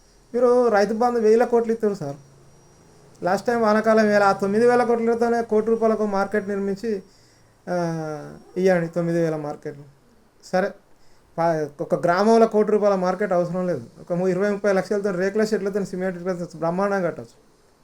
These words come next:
అంటే సుమారు తెలంగాణలో అన్ని గ్రామాలల్లో, పట్టణాలల్లో, అన్ని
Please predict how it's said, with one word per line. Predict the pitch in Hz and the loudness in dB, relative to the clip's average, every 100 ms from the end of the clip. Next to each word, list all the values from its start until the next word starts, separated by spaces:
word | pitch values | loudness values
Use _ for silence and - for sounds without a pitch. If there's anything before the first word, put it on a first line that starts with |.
| _ _ _ _ _ - | _ _ _ _ _ -10
అంటే | 156 202 202 | -2 4 4
సుమారు | 208 190 202 220 233 | 2 -4 2 4 6
తెలంగాణలో | 226 185 185 208 214 208 220 247 277 _ _ - | 4 2 0 0 0 2 2 0 -6 _ _ -14
అన్ని | 135 185 226 247 | -12 -8 -2 2
గ్రామాలల్లో, | 220 208 208 202 175 151 180 262 269 _ _ _ _ _ _ _ - | 4 4 4 2 0 -2 -4 -8 -16 _ _ _ _ _ _ _ -10
పట్టణాలల్లో, | 147 208 214 214 208 202 233 - 160 | -6 0 2 4 2 2 0 -2 -8
అన్ని | 170 185 220 | -6 0 2